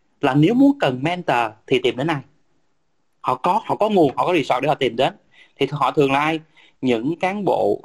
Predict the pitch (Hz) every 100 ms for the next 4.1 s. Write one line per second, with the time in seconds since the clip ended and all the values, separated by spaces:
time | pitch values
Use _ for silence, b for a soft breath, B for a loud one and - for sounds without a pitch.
0 | - 123 113 110 110 107 - _ _ -
1 | 107 131 156 131 143 131 110 165 156 -
2 | 131 - 160 _ _ _ _ _ _ -
3 | 127 110 113 107 123 147 127 107 123 131